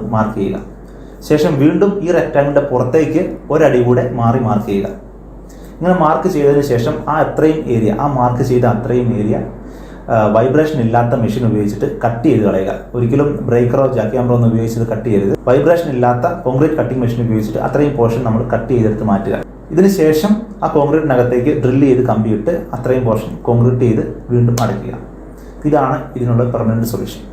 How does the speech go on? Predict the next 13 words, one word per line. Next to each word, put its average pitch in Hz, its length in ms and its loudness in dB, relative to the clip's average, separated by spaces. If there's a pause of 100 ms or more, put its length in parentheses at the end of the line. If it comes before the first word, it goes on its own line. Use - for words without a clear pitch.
(440)
ഇത്തരം 185 240 4
ഒരു 196 120 4
പ്രശ്നം 180 260 0
വരാതിരിക്കാൻ 160 400 4 (100)
വേണ്ടിയിട്ട് 156 280 2 (160)
വീട് 151 180 2 (100)
പണിയുമ്പോൾ 143 420 2
തന്നെ 131 240 0
നല്ല 117 120 2 (120)
രീതിയിൽ 131 260 4 (120)
കോൺക്രീറ്റ് 127 340 2
ചെയ്യുമ്പോൾ 117 280 2 (100)
തന്നെ 104 180 -2